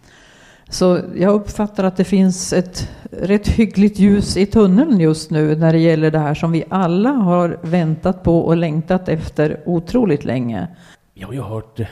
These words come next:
Speaker 2: de argumenten förut från K T M. Det är det som är problemet med dem. Eh, att de har förekommit ungefär i femton år.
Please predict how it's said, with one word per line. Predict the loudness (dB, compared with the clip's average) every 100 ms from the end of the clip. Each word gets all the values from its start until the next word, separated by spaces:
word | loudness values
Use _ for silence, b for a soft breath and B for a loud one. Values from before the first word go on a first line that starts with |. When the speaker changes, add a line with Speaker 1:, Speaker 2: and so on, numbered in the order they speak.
| B
Speaker 2:
de | -6
argumenten | -4 -4 -4 -6 -6 -2
förut | 0 0 -4 -4
från | -6 -6
K | -8 -8
T | -2
M. | -2 0
Det | -2
är |
det | -4
som | -4 -6
är |
problemet | -8 -8 -10 -6 -6 -6
med | -8 -14
dem. | -14 -20 -12 -8
Eh, | -8
att | -8
de | -10
har |
förekommit | -8 -8 -10 -10 -10 -8
ungefär | -6 -4 -4
i | -4
femton | -6 -10 -14 -14
år. | -14